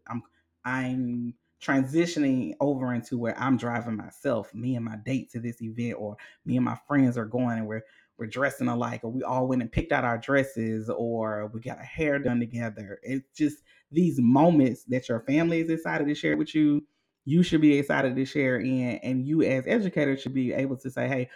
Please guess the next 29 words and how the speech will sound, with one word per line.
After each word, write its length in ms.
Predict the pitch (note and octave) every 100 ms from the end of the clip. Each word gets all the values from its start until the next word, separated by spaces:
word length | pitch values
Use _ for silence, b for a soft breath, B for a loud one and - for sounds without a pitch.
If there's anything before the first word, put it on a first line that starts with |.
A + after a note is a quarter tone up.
| B
we 80 | C#3
wanna 180 | F3+ D#3+
offer 260 | C3+ D3 D3
this 140 | C#3
opportunity 420 | C3 C3+ C#3 C#3
to 80 | B2+
our 200 | B2 B2+
students 460 | - C3+ B2 A#2+ -
because 280 | B2 A2+
we 140 | B2+ C3
know 380 | B2 C3 B2+ A#2+
it's 200 | A#2 -
going 300 | C3 B2+ B2+
to 100 | A#2+
be 260 | A#2+ A2+
impactful, 520 | G#2+ C3 A#2+ - G#2 - B B
and 120 | A#2
what 100 | C3
are 60 | D3+
the 100 | D3
best 320 | B2 B2 B2
ways 340 | C3+ B2 A#2+ B2
we 80 |
can 160 | A2+ G#2+
make 200 | A2 A2+
it 180 | - -
impactful 440 | A2 A2+ - -
for 100 | -
them?" 180 | F#2 F2+